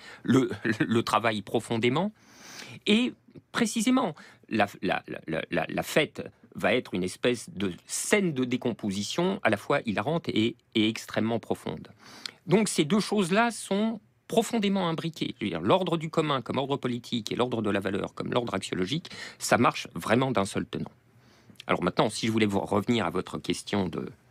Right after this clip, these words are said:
des agences de notation, là, il y aurait quelque chose, il y aurait quelque chose à dire. Je ne sais pas si vous voulez qu'on, qu'on en parle, mais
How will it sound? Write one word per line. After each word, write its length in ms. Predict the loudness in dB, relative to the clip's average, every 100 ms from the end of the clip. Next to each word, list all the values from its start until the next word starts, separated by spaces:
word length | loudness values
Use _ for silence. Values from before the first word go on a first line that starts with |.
| -10
des 160 | 0 4
agences 280 | 4 4 2
de 80 |
notation, 480 | 2 2 2 4 2 0 -16 -20 -20 -20 -20 -12
là, 180 | 2 2
il 60 | 4
y 40 |
aurait 140 | 0 0
quelque 260 | -2 -4
chose, 300 | -4 -4 -6 -12 -20 -8
il 60 | -2
y 20 |
aurait 140 | 0
quelque 260 | 0 -2 -4
chose 200 | -2 2
à 60 | 2
dire. 220 | 2 0
Je 40 |
ne 20 |
sais 60 | -2
pas 120 | -4
si 100 | -4
vous 100 | -4
voulez 180 | -2 -2
qu'on, 260 | -4 -6 -6 -10 -12 -16 -18
qu'on 160 | -4 0
en 80 | 4
parle, 240 | 4 2
mais 180 | -4 -6